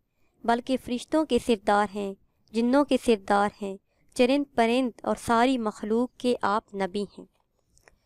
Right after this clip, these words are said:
آج ہم آپ کو بتائیں گے کہ ربیع الاول شریف کا چاند دیکھنے کا ایک خاص وظیفہ، جس کے کرنے سے آپ کی ہر مشکل حل ہو جائے گی،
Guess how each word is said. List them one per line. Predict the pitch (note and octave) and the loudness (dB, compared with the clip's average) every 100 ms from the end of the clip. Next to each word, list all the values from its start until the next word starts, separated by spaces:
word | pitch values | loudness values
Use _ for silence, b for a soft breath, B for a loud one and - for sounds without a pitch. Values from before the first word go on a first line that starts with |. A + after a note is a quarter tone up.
| _ _ _ _ _ _ | _ _ _ _ _ _
آج | B3 D4 D4 | 0 0 -2
ہم | D4 | -2
آپ | C#4 - | -4 -2
کو | C#4 | -4
بتائیں | B3 A3+ A#3 C4+ | -2 0 -2 -2
گے | C4+ C#4+ - _ _ - | -4 -4 -10 _ _ 0
کہ | B3+ | 2
ربیع | A#3+ A#3+ | 2 0
الاول | A#3 A3+ A3 C#4+ | 0 0 0 -2
شریف | - B3 A#3 B3+ | 0 -2 -2 -2
کا | B3+ A#3 - | -2 -2 0
چاند | A3+ G#3+ B3 G#3+ | 0 2 -2 -2
دیکھنے | G#3 - B3 | -2 0 -2
کا | B3 A#3 A3+ | 0 0 0
ایک | G#3+ - | -2 -6
خاص | - G#3+ A3+ - | 0 0 0 -4
وظیفہ، | F3+ F3 F3 G#3 F#3+ _ _ _ _ _ | -8 -8 -6 -6 -6 _ _ _ _ _
جس | A#3 D4 | -2 2
کے | E4 | 2
کرنے | D4+ C#4 C4+ D#4 | 2 0 2 0
سے | - D4 C#4+ | 2 0 0
آپ | A#3 A#3 - | -2 -2 -4
کی | B3 - - | -12 -8 -2
ہر | C4 | -2
مشکل | A3+ A3 - B3+ A#3 G#3 | -2 -12 -4 -4 -4 -4
حل | A#3 A#3+ | -4 -2
ہو | B3 | -4
جائے | - A#3 A#3 A3+ | 0 0 0 -2
گی، | B3 | -6